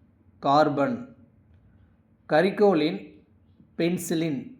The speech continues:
நடுத்தண்டில் இருப்பது கிராஃபைட். மூலக்கூறுகளின் அமைப்பை கொண்டு பின்வரும் பொருள்களின் ஈர்ப்பியல் நிலைகளை அடையாளம் காண்க. ஏ வந்து வாயு, பி வந்து திண்மம்,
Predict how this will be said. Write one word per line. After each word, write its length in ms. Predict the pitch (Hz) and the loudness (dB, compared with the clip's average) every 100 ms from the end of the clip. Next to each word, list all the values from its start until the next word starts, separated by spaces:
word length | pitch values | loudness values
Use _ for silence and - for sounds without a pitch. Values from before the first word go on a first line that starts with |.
| _ _ _ _ | _ _ _ _
நடுத்தண்டில் 560 | 151 160 180 - 165 175 | -6 -4 -4 -2 -2 2
இருப்பது 720 | 156 151 151 139 135 117 - - _ | 0 0 -4 -2 -4 -4 -12 -20 _
கிராஃபைட். 720 | - 139 143 147 131 113 - - _ _ _ _ _ _ _ _ _ _ - | 0 0 0 -2 -6 -8 -16 -20 _ _ _ _ _ _ _ _ _ _ -8
மூலக்கூறுகளின் 600 | 175 202 202 196 190 165 | 0 2 2 2 2 2
அமைப்பை 300 | 170 165 170 | 0 0 -4
கொண்டு 420 | 151 143 131 185 | -2 -2 -2 -4
பின்வரும் 560 | 180 160 175 175 175 160 | -4 -4 -2 -4 -4 -4
பொருள்களின் 460 | 156 156 156 160 | -2 0 -2 -2
ஈர்ப்பியல் 400 | 160 160 151 170 | -4 -6 -6 -4
நிலைகளை 500 | 156 147 135 127 165 | -4 -2 -4 -4 -6
அடையாளம் 520 | - 143 151 151 151 135 | -4 -2 0 0 -2 -2
காண்க. 580 | 131 127 123 123 113 - - _ _ _ _ _ _ _ _ _ - | -2 -2 -2 -4 -6 -12 -20 _ _ _ _ _ _ _ _ _ -6
ஏ 160 | 147 170 | 2 4
வந்து 280 | 170 170 165 | 6 4 4
வாயு, 680 | 135 143 139 160 - - - - - | 6 6 6 2 -2 -8 -20 -18 -2
பி 160 | 151 180 | 2 4
வந்து 220 | 165 165 | 4 0
திண்மம், 680 | 143 - 147 147 139 190 | -4 0 2 4 2 0